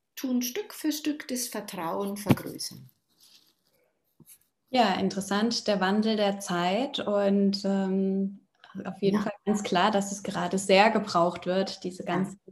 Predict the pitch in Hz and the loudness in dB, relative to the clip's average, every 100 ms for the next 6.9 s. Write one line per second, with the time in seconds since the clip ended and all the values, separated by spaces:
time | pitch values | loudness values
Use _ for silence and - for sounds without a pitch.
0 | - - - - - 202 208 202 196 190 | -20 -20 -20 -12 2 4 6 4 2 2
1 | 190 196 190 190 190 185 175 175 175 180 | 4 2 0 -2 -2 -2 -2 -2 -2 -2
2 | 185 180 - - 220 220 - 202 185 185 | -2 -4 -6 4 4 4 2 0 2 2
3 | 185 180 180 196 196 190 185 - - 180 | 2 2 0 -2 -4 -4 -4 -10 -12 -10
4 | - - 190 180 185 190 - 180 180 185 | -4 0 2 2 2 2 2 2 4 2
5 | 180 180 190 196 233 339 - 175 - 170 | 0 2 2 4 2 2 0 -2 0 0
6 | 165 156 - 165 - 214 269 - | 0 -2 -2 -4 0 6 6 4